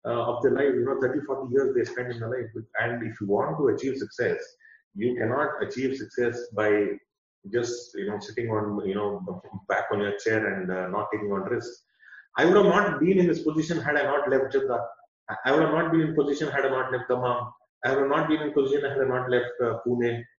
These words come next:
Bangalore, and then come here, right? So, oth-, else, else, you know, my friends who were there in my team, in my same position, they are still in Tesco, managing the same team, in the same role.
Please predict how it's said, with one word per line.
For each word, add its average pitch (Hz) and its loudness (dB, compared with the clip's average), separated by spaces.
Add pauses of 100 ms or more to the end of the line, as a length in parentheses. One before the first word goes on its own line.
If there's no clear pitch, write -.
(200)
Bangalore, 123 2
and 139 -2
then 147 2
come 147 0
here, 110 2
right? 127 2 (320)
So, - 2 (380)
oth-, 117 2
else, 170 4
else, 151 2
you 131 2
know, 147 -2
my 127 2
friends 101 0 (560)
who 123 2
were 131 8
there 135 4
in 117 0
my 110 2
team, 110 -2
in 107 -8
my 104 0
same 110 -6
position, - -10
they 170 0
are 165 0
still 190 4
in 160 4
Tesco, - 0 (500)
managing 156 4
the 151 2
same 156 2
team, 127 -8 (200)
in 160 -6
the 180 -2
same 208 0
role. 208 2